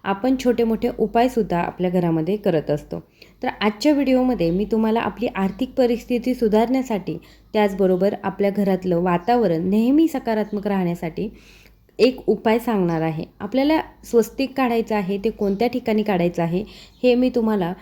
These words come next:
व्यवस्थितरित्या सांगणार आहे. ही स्व-, स्वस्तिक काढत असताना त्याची एक प्रोसेस आहे, ते त्याच पद्धतीने काढलं गेलं पाहिजे आणि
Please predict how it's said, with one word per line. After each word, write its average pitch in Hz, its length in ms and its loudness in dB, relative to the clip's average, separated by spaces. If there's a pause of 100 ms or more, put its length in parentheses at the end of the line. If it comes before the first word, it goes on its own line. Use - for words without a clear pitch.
(160)
व्यवस्थितरित्या 226 840 0
सांगणार 190 400 -2
आहे. 165 260 -4 (420)
ही 277 160 2
स्व-, - 260 -4
स्वस्तिक 226 540 2
काढत 240 300 0
असताना 190 420 -2
त्याची 196 300 -2
एक - 180 -6
प्रोसेस 226 460 2
आहे, 175 260 0
ते - 160 -4
त्याच 247 380 0
पद्धतीने 247 480 2
काढलं 214 360 0
गेलं 208 200 0
पाहिजे 185 360 -2
आणि 180 180 0